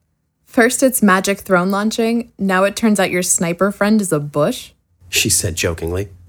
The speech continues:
Speaker 2: "He's not my friend. I don't really know what he is," Gafgarn muttered.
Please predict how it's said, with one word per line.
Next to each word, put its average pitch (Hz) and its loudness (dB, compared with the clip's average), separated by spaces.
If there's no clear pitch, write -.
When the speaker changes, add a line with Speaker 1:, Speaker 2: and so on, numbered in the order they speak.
Speaker 2:
"He's - 6
not - 4
my - 6
friend. - 4
I 202 6
don't 202 6
really 190 6
know 175 6
what 151 4
he - 4
is," - 0
Gafgarn 90 2
muttered. 92 -2